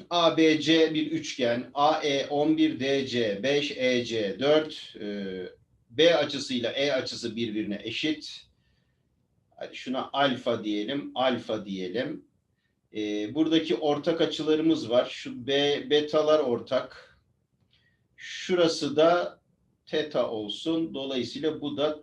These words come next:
teta olacaktır. Bunları söyleyebilirim. Karşılıklı açılar birbirine eşit olduğundan dolayı karşılıklı kenarlar orantılı olacaktır. O zaman büyük üçgenden başlayalım.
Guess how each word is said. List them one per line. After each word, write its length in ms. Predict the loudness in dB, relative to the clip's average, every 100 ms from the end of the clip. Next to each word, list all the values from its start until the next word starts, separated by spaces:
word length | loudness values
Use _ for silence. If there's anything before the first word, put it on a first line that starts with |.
| -6
teta 400 | -2 0 0 0
olacaktır. 880 | -2 -6 -8 -8 -12 -12 -14 -20 _
Bunları 340 | -6 -4 -4 -4
söyleyebilirim. 760 | -4 -2 -2 -2 -4 -6 -8 _ _ _ _ _ _ -6
Karşılıklı 640 | -2 -2 -2 -2 -2 -2
açılar 540 | -2 -4 0 0 0
birbirine 500 | 0 0 0 -2 -2
eşit 280 | -2 -4 -2
olduğundan 680 | -4 -2 -2 -2 -2 -4 -2
dolayı 560 | -2 0 0 0 -2 0
karşılıklı 640 | 0 0 -4 -6 -6 -4
kenarlar 600 | 0 0 0 2 0 0
orantılı 580 | 2 4 4 2 -2 -2
olacaktır. 760 | -2 -4 -6 -8 -14 -20 -20 _ _ _ _ -2
O 120 | 2
zaman 520 | 4 4 4 0 -2
büyük 280 | 2 2 2
üçgenden 640 | -2 0 0 2 2 2
başlayalım. 640 | 2 0 0 -2 -2 -6